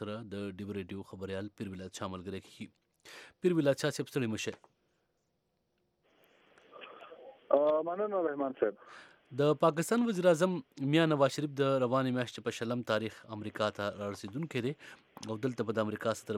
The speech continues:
Speaker 1: باراک اوباما سره، آه، په مهمو، آه، سیمه ییزه دوه اړخیزه چارو باندې خبرې اترې کوي. امریکې صدر باراک اوباما تېر ورځ په خپل تقریر کې د هغه د کوربستیا او د ځینې مهمو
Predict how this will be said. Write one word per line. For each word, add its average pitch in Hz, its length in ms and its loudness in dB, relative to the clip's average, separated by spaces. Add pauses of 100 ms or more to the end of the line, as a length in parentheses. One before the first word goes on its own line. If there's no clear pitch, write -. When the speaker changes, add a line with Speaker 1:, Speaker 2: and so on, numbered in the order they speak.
Speaker 1:
باراک 98 240 -2
اوباما 123 360 2
سره، 107 200 -4
آه، - 640 -6
په 110 120 -2
مهمو، 127 440 -2
آه، 113 580 -6
سیمه 120 260 0
ییزه 123 220 0 (240)
دوه 107 100 2
اړخیزه 104 480 -4
چارو 101 240 0
باندې 92 240 -4
خبرې 98 220 -8
اترې 98 260 -8
کوي. 92 220 -8 (420)
امریکې 120 380 -4
صدر 131 240 -2
باراک 113 240 -2
اوباما 123 360 0
تېر 117 200 -6
ورځ 123 140 -4 (520)
په - 80 -10
خپل 120 240 -8
تقریر 120 260 -4 (120)
کې 123 320 -4
د 98 100 -6
هغه 104 240 -2
د 98 160 -6
کوربستیا 101 500 -4 (460)
او 107 80 2 (320)
د 107 160 -6
ځینې 117 340 -2
مهمو 107 320 -6